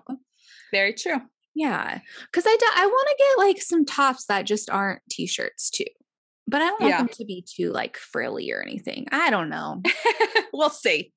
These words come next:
Speaker 1: <laughs> Oh my God.
Speaker 2: We'll see what I force you to buy.
Speaker 1: Okay, sounds good.
Speaker 2: <laughs> I was literally, when I was editing last week's episode about the bad vegan, and I was just like, "You tell me if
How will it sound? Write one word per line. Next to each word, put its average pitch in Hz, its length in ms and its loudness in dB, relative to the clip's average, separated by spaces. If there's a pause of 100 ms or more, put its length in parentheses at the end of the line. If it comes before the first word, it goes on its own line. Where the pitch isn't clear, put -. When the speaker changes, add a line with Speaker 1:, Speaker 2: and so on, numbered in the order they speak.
(840)
Speaker 1:
<laughs> - 20 -6
Oh - 920 -6
my - 80 -8
God. 107 640 -4 (500)
Speaker 2:
We'll 226 120 -2
see 226 180 0
what 202 160 2
I 190 80 2
force 185 360 -4
you 180 80 -6
to 165 60 -2
buy. 151 300 -6 (360)
Speaker 1:
Okay, 190 360 -2
sounds - 420 -6
good. - 340 -10 (460)
Speaker 2:
<laughs> - 480 -4
I 240 120 4
was 240 120 0
literally, 233 340 2
when 233 160 0
I 202 160 2
was 202 160 -4
editing 196 520 -2
last 170 380 -2
week's 202 220 -8
episode 196 520 -2
about 180 320 -2
the 180 80 -8
bad 170 380 -2
vegan, 180 540 -4 (440)
and 175 420 0
I 175 160 0
was 175 140 -6
just - 260 -8
like, 165 400 0 (240)
"You 233 160 0
tell 254 280 2
me 214 260 0
if 160 140 -4